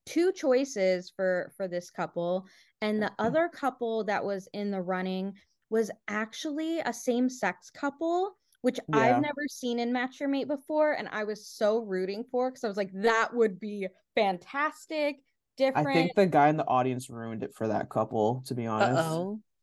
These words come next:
Speaker 3: Why?
Speaker 2: 'Cause he based the, I think it was our friend or something, he just yelled, "Be inclusive!" <laughs> And then the host, who is gay, was just like, "Do you not know who I am?" And he got really, like, pissy about it, and you could tell,
Speaker 3: Mm.
Speaker 2: like, he was not about it because of that reason.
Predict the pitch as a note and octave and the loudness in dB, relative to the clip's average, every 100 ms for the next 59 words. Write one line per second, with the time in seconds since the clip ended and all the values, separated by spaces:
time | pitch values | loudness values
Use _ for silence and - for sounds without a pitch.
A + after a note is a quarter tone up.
0 | _ D#3 D3 F#3+ A#3 F3 D#3+ D#3 C#3+ D#3+ | _ -8 -6 -6 -6 -4 2 4 6 6
1 | C#3+ C#3+ - D#3+ D#3 D3 D3 - A#3 B3 | 6 6 4 2 4 4 0 0 2 4
2 | G#3+ E3+ D3+ D#3 C#3+ C#3 C3+ D3+ C#3 C#3+ | 4 4 4 2 4 4 0 -2 -2 -2
3 | C#3+ D3+ D#3 D3+ E3+ D#3 D3+ - _ _ | -2 -4 -4 -2 0 2 0 -6 _ _
4 | _ G#3+ C4 A#3+ E3 - G#3+ A#3 - A3 | _ 4 6 4 2 2 2 2 0 2
5 | F3+ C#3+ C3+ D3 - D#3+ E3 D#3 F3+ E3 | 4 4 0 -4 -6 -2 -2 2 2 2
6 | E3 D3 C3+ C3 C3 D3 D3+ - - - | 0 2 2 0 0 0 0 -6 -10 -2
7 | F3+ - C3 D#3+ D3+ D3 C#3 - _ _ | -2 0 2 2 4 2 0 -10 _ _
8 | _ _ D3 C#3 D3+ C3+ B2+ C#3 D3 C3+ | _ _ -4 2 4 4 2 -2 -6 -10
9 | - C#3+ C3+ C3+ _ _ _ C3 F#3+ G3 | -4 -2 -2 -6 _ _ _ -2 0 2
10 | D3+ C#3+ D#3 E3+ E3+ F#3 F3+ F3 F#3 F#3 | 2 2 2 0 2 2 2 2 0 0
11 | F#3+ F#3+ B2+ C#3 D3 D#3 G2 C3+ C#3 C3 | -2 -2 -4 -6 -2 0 0 2 2 2
12 | A2+ - C#3 - D3 D3+ D3+ C3 B2+ D#3 | -2 -6 -10 -4 0 2 2 0 0 0
13 | E3 A#2+ A#2 - C3 B2+ A#2 G#2+ G#2+ G#2+ | 0 0 -2 -2 -2 -2 -4 -4 -2 -4
14 | A#2 B2+ - A#2 B2 C3 C3 C#3+ D3 D#3 | -4 -8 -4 -2 2 2 4 4 2 0
15 | D#3+ | -4